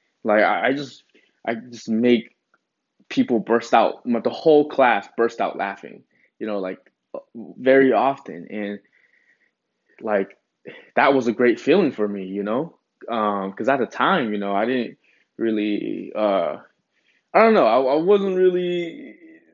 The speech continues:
like, always, I, I didn't really always had friends like that, you know? So, so anyways, it was just cool, like, wow, I'm, like, making all these people laugh, like, I'm funny as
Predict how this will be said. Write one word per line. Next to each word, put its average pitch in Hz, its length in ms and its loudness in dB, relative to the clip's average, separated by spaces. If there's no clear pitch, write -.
like, 117 220 -4
always, 139 600 0
I, 120 220 -6
I 139 100 2
didn't 147 460 -4
really 143 240 0
always 127 260 0
had 117 180 -10
friends 113 320 -8
like - 200 -14
that, - 260 -16
you 101 100 -14
know? 104 240 -8
So, 139 520 4
so 147 180 -6
anyways, 160 360 4
it 170 40 0
was 180 140 0
just 170 200 -14
cool, 196 380 -4
like, 110 160 -10
wow, 120 380 -12
I'm, 143 120 -12
like, 131 140 -10
making 127 260 -8
all 131 200 -8
these 135 180 -4
people 127 340 -6
laugh, 151 380 -4
like, 98 140 -4
I'm 185 100 -12
funny 139 300 -8
as - 120 -14